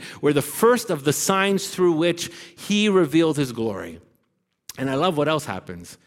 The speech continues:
You notice what else happens? "And his disciples believed in him." They were going to this wedding knowing Jesus,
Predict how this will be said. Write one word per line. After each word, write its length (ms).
You 80
notice 240
what 100
else 160
happens? 500
"And 160
his 200
disciples 600
believed 420
in 100
him." 300
They 140
were 140
going 260
to 80
this 220
wedding 480
knowing 340
Jesus, 720